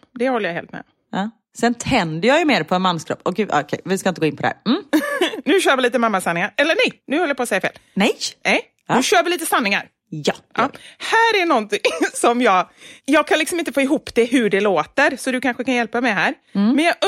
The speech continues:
Speaker 1: önskar att min partner slutade smaska och slutade skrocka. Vad är skrocka?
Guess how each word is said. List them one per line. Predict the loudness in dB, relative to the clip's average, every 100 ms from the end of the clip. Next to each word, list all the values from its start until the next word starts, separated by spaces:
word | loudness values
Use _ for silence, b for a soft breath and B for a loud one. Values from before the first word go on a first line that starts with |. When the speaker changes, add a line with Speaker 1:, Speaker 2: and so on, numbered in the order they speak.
| 0
Speaker 1:
önskar | 0 0 2
att |
min | 2 0
partner | -2 0 2 2 -2 -4 -2
slutade | -2 -2 -2 -2 -2
smaska | -2 0 0 -2 -8 -2 0 0
och | -2
slutade | -2 -2 -2 -4
skrocka. | -4 -8 -4 -2 -2 -6 _ _ -2 -2 -4 _ _ -2
Vad | 0 2
är | 0
skrocka? | -2 -6 -6 -6 _ -4 -2